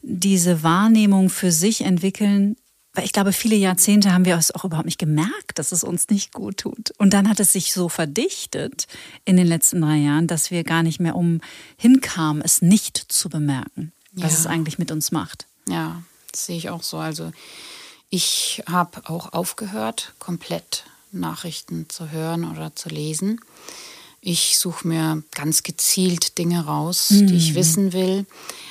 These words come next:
Speaker 2: Aber ich möchte mich dem nicht mehr aussetzen und seitdem fühle ich mich wirklich deutlich besser.
Speaker 1: Mhm.
Speaker 2: Also, und ich glaube,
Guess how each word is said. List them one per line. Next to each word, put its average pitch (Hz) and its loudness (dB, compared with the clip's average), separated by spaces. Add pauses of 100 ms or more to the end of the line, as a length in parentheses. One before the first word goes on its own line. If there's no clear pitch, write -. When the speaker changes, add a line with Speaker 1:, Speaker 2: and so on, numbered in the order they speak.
(120)
Speaker 2:
Aber 175 2
ich 165 -4
möchte 170 0
mich 170 2
dem 165 -2
nicht 160 -4
mehr - -8
aussetzen - -4
und 160 -2
seitdem 151 -6
fühle 156 -10
ich - -8
mich 143 -8
wirklich - -14 (100)
deutlich - -12
besser. - -2
Speaker 1:
Mhm. 156 4
Speaker 2:
Also, 143 -4
und 147 -6 (580)
ich - -4
glaube, 175 2